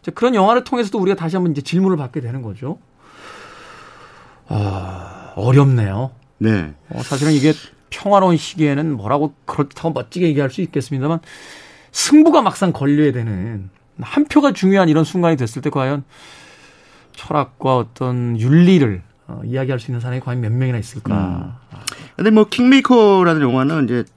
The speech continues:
Speaker 2: 음, 정치적 소재를 끌어오긴 했습니다만 이게 어느 정도는 이제 보편적인 함의를 또 관객들에게 줄 수 있다고 세-, 제가 생각한 거는,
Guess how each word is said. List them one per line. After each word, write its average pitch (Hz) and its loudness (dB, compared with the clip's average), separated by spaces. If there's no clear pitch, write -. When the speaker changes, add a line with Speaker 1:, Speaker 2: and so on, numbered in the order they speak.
Speaker 2:
음, 104 -4
정치적 - 0
소재를 160 2
끌어오긴 156 0
했습니다만 110 -2
이게 107 -4
어느 113 0
정도는 139 0
이제 135 0
보편적인 120 0
함의를 127 0
또 107 -10
관객들에게 101 -6
줄 104 -6
수 - -2
있다고 101 -2
세-, 107 -6
제가 90 -6
생각한 127 -2
거는, 87 -2